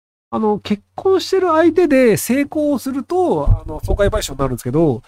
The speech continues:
別にあの、付き合ってるだけの相手でハグをしているというのは別に損害賠償にはならないので、ご自由にどうぞなんですけど、ただ、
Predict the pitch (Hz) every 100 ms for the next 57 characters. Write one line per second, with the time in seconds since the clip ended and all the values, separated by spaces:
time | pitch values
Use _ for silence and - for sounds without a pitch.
0 | - - 226 339 311 - - 320 349 349
1 | _ 269 220 156 147 208 180 147 147 151
2 | 170 185 127 - - 247 254 247 156 -
3 | 151 - 143 131 131 147 131 151 254 240
4 | 220 254 285 285 294 285 151 123 123 156
5 | 247 151 113 131 131 107 _ _ _ 135
6 | 143 180 226 247 240 233 254 196 156 185
7 | 156 170 143 220 262 - 180 170 339 269
8 | - - - - 381 320